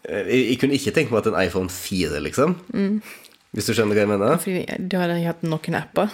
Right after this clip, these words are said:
Speaker 1: Nei, jeg hadde ikke hatt noen apper. Det, det hadde vært et veldig upraktisk valg.
Speaker 2: Mm.
Speaker 1: Ehm,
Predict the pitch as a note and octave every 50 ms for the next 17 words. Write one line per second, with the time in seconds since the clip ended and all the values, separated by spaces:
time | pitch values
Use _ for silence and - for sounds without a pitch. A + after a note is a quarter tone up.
0 | - - B2+ C3+ D#3 D3+ C3+ A#2 - B2 A2+ B2 A#2 A2+ A2 G#2+ G#2+ G#2+ A#2 A2
1 | A2+ A#2 A#2+ A2+ A2 G#2+ A2 A2+ A#2 G#2+ A2+ - C3+ B2 A2 - - F#2+ E2+ -
2 | - - G2 F#2 - - - - - - - - _ _ G2 F#2+ G2+ A2 C3+ D#3
3 | D#3+ D#3 - - - - G3 F#3 F3 E3+ F#3 F3+ - - - - - - _ _
4 | _ - - F#2+ F#2+ F#2+ F#2 F#2 F#2 F#2